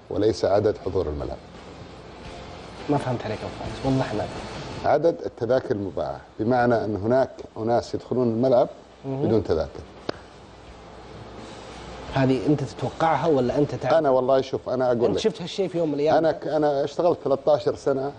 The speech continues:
Speaker 1: أمين صندوق في نادي النصر.
Speaker 2: مهم.
Speaker 1: وكانت مهمتنا مراقبة المسؤولين عن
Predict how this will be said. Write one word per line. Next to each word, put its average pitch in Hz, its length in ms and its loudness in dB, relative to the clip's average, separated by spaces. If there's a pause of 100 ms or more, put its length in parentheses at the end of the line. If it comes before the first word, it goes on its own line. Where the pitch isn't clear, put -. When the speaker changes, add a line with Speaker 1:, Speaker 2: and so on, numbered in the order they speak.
(260)
Speaker 1:
أمين 117 160 0
صندوق 110 400 2
في 101 60 -8
نادي 80 140 -4 (100)
النصر. 123 580 -10
Speaker 2:
مهم. 151 160 -2
Speaker 1:
وكانت - 480 -2
مهمتنا 131 600 -2 (200)
مراقبة 127 520 2 (1160)
المسؤولين 135 520 4
عن 110 240 0